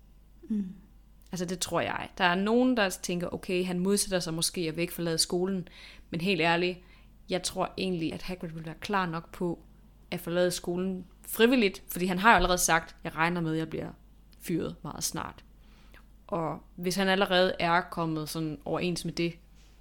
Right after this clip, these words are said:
Speaker 2: hvorfor skulle han så modsætte sig?
Speaker 1: Mm.
Speaker 2: Jeg tænker, at hun har sagt, "Du bliver ved med at sende de her nifler ind på mit kontor. Du ved, hvor Dumbledore er. Jeg vil gerne afhøre dig,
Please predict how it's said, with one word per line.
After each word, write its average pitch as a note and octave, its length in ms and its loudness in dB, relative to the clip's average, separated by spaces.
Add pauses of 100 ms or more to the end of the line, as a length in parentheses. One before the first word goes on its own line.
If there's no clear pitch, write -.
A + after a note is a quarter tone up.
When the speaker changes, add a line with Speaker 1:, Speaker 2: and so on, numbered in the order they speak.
(260)
Speaker 2:
hvorfor F3 200 0
skulle E3 180 -2
han D#3 60 -2
så D#3 80 -6
modsætte D#3+ 380 -4
sig? - 100 -10 (680)
Speaker 1:
Mm. F#3+ 300 2 (760)
Speaker 2:
Jeg F#3 260 6
tænker, F3+ 360 0
at - 240 -4
hun F3+ 220 -2
har D3+ 480 -4 (680)
sagt, - 440 -2 (280)
"Du F#3 100 2
bliver F3 260 2
ved F#3 120 4
med G3 100 4
at E3+ 80 4
sende - 340 2
de E3+ 60 0
her F#3 80 2
nifler F3 300 2
ind E3 100 0
på D#3+ 80 -6
mit D#3 120 -4
kontor. A3+ 500 4 (240)
Du F#3 60 -4
ved, F3+ 260 2
hvor E3 180 0
Dumbledore G#3+ 480 6
er. G3 120 4 (400)
Jeg F#3+ 100 6
vil F3 80 0
gerne D#3+ 180 2
afhøre F#3+ 400 6
dig, E3 180 2